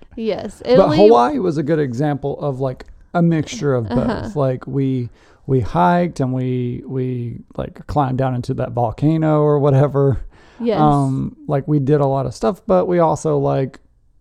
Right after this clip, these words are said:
Speaker 2: hung out on the ship and, like, had some leisure time and just kinda, like, hung out with family. So it was
Speaker 1: Yeah.
Speaker 2: a good mixture of both.
Speaker 1: <laughs>
Speaker 2: Um, but, you know, just knowing, like, Alex and Katie, our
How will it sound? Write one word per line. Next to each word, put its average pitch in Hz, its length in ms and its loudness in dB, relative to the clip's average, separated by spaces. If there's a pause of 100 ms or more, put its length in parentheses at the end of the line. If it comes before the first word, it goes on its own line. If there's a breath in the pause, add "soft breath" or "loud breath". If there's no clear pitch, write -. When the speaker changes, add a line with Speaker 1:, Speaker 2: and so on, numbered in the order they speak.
(240)
Speaker 2:
hung 147 220 0
out 135 140 0
on 123 140 -4
the 123 80 -8
ship 135 480 0
and, 135 100 -6
like, 139 160 -8
had 127 160 -12
some 131 140 -10
leisure 127 400 -8
time 117 400 -8
and 117 100 -10
just 117 160 -12
kinda, 127 220 -8
like, - 240 -10 (160)
hung 135 160 -8
out - 120 -12
with - 80 -14
family. - 480 -14 (480 soft breath)
So 202 120 -4
it 160 40 2
was 147 60 0
Speaker 1:
Yeah. 156 60 -2
Speaker 2:
a - 20 -4
good 180 140 4
mixture 151 420 0
of - 140 -4
both. 160 480 0
Speaker 1:
<laughs> - 400 -16
Speaker 2:
Um, 131 640 0 (220)
but, 185 360 0
you 202 100 0
know, 135 180 0
just 156 240 -4
knowing, 131 640 -4
like, 147 160 -6
Alex 151 260 0
and 170 100 -6
Katie, 180 260 0
our 123 240 -4